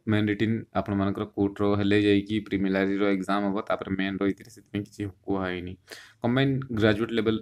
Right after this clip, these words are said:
ଏକ୍ଜାମିନେସନ୍ ସ୍ପେଶାଲ ଫୋର୍ସ ଟ୍ୱେଣ୍ଟି ଟ୍ୱେଣ୍ଟି ଟୁ ମେନ୍ ରିଟନ୍ ଏକ୍ଜାମିନେସନ୍ ଜୁଲାଇ ଏକ୍ସଟ୍ରା ଟୁ ନୋଟିଫାଏ। Accounted in, ଅ, ୟୁ ଏଲ୍ ବି and order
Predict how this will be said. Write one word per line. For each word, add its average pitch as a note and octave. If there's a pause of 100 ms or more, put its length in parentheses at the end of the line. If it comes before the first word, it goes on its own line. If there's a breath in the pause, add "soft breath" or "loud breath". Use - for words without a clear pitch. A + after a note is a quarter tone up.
(140)
ଏକ୍ଜାମିନେସନ୍ G#2
ସ୍ପେଶାଲ G2 (100)
ଫୋର୍ସ G#2
ଟ୍ୱେଣ୍ଟି F#2+
ଟ୍ୱେଣ୍ଟି G2
ଟୁ A2
ମେନ୍ G2
ରିଟନ୍ G2+
ଏକ୍ଜାମିନେସନ୍ G#2+ (140)
ଜୁଲାଇ G2+
ଏକ୍ସଟ୍ରା G#2 (100)
ଟୁ A#2+ (260)
ନୋଟିଫାଏ। F#2+ (400 loud breath)
Accounted A#2
in, A#2+ (240)
ଅ, G2+ (200)
ୟୁ G2+
ଏଲ୍ G#2
ବି G#2+
and G2+ (100)
order F#2